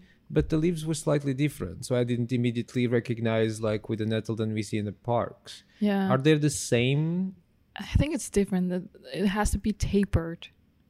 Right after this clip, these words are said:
Speaker 1: Ah, okay.
Speaker 2: Like these leaves. That, that's, that's
Speaker 1: The other ones that I found that were, like, more rounded.
Speaker 2: Round.
Speaker 1: Yeah.
Speaker 2: Yeah.
Speaker 1: Yeah.
Speaker 2: Yeah. Yeah. Like tapered and a, like, a heart shape.
Speaker 1: A heart shape.
Speaker 2: Yeah.
Speaker 1: Yeah.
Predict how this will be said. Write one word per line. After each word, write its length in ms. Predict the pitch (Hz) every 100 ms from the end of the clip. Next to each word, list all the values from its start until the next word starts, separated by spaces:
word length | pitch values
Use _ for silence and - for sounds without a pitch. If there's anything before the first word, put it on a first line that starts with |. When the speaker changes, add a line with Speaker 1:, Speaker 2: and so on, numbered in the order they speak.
| _ _ _ - -
Speaker 1:
Ah, 160 | 123 120
okay. 400 | 113 123 110 101 117
Speaker 2:
Like 160 | 185 185
these 200 | 185 -
leaves. 580 | 175 175 170 165 - - _ _ -
That, 160 | 190
that's, 400 | 190 170 - - _ -
that's 160 | 175 143
Speaker 1:
The 100 | 143
other 140 | 147
ones 180 | 160 147
that 60 | 139
I 60 | 131
found 240 | 143 135
that 80 | 127
were, 120 | 123
like, 240 | 117 113 131
more 220 | 117 113
rounded. 280 | 113 113 185
Speaker 2:
Round. 420 | 180 180 175 175
Speaker 1:
Yeah. 240 | 123 104 101
Speaker 2:
Yeah. 260 | 180 170 - -
Speaker 1:
Yeah. 200 | 110 - 190
Speaker 2:
Yeah. 160 | 175 - _ _ _ _
Yeah. 140 | - 175
Like 240 | 185 180 -
tapered 520 | 220 233 - 220 202
and 140 | - 185
a, 120 | 175
like, 240 | 170 175 170
a 40 |
heart 260 | 156 165 160
shape. 280 | - - -
Speaker 1:
A 40 |
heart 240 | 107 104
shape. 400 | 101 107 98 - - - -
Speaker 2:
Yeah. 220 | - 170 147
Speaker 1:
Yeah. 180 | 110